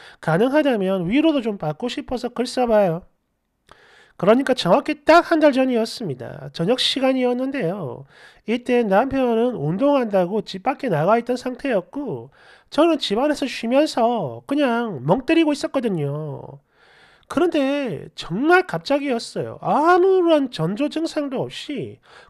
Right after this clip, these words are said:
그냥 머리가 핑 하면서 엄청나게 어지러웠고, 그래서 "어? 뭐야?" 하는데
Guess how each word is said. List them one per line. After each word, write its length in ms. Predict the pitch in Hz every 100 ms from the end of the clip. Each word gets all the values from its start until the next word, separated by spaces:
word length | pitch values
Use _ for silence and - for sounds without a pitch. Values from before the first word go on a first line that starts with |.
| -
그냥 280 | 349 339
머리가 280 | 294 339 302 302 _ _
핑 720 | - 392 381 381 381 370 370
하면서 360 | - 285 294 160
엄청나게 560 | 226 302 - 339 294
어지러웠고, 920 | 226 247 294 254 165 - 247 214 123 - _ _ _ -
그래서 500 | 330 330 196 127 - _ _ _
"어? 260 | 269 330 381 - _ _ _ -
뭐야?" 580 | 143 180 320 359 311
하는데 800 | 139 - 262 277 185 185 131 139